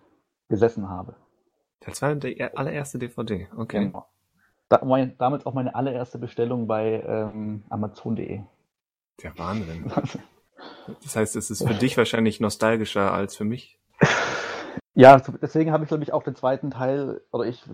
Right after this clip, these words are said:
Speaker 1: vermische gerade, glaub ich, beide Filme, weil ich den zweiten irgendwie, glaub, präsenter habe als den ersten, weil ich den zweiten dann auch, meine ich, zuerst gesehen habe. Ich bin mir jetzt grad gar nicht sicher.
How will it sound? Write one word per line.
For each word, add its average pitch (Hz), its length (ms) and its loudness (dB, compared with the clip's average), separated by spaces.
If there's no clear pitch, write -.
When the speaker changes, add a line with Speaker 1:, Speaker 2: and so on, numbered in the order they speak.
Speaker 1:
vermische 143 340 -2
gerade, 120 280 4
glaub 117 140 0
ich, 113 100 -12
beide 107 220 -2
Filme, 117 240 -8
weil 110 120 -2
ich 107 60 -12
den 113 100 -8
zweiten 110 380 0
irgendwie, 113 220 -6
glaub, 113 180 -4
präsenter 120 420 -2
habe 117 160 -8
als 110 120 -6
den 104 100 -8
ersten, 131 400 -4
weil 117 80 -2
ich 110 60 -8
den 113 160 -6
zweiten 127 460 0
dann 117 120 -4
auch, 117 280 -8
meine 117 340 0
ich, 117 180 -10
zuerst - 460 -8
gesehen 98 300 -4
habe. 104 140 -4
Ich 101 80 -10
bin 117 120 -2
mir 117 60 -2
jetzt - 80 -14
grad 110 180 -8
gar - 120 -12
nicht 101 140 -10
sicher. - 260 -14